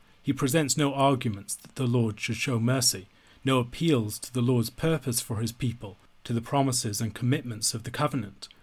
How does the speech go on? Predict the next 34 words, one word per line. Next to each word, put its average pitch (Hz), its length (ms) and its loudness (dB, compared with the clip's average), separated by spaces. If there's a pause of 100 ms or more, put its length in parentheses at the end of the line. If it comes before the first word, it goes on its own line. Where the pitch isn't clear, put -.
(120)
or 123 100 0
to 123 120 -4
the 123 120 0
Lord's 131 360 2
name 127 320 4
among 117 300 0
the 113 80 -4
Gentiles. 120 720 -4 (300)
He 131 120 2
merely 139 340 6
declares 127 600 -2
the 127 100 -6
sin 143 320 6
of 143 140 -4
the 123 80 -4
people, 113 440 -8 (280)
declares 135 420 2
the 131 100 0
justice 127 540 2
of 127 140 -2
God, 101 400 -2 (340)
and 117 140 0
places 131 480 0
himself 131 580 2
and 120 160 -2
the 117 60 -2
people 123 400 -4
before 117 440 -2
the 110 100 -6
Lord. 101 420 -8 (4000)
A 127 60 -12
question 156 440 0
to - 100 -8
consider. 117 480 0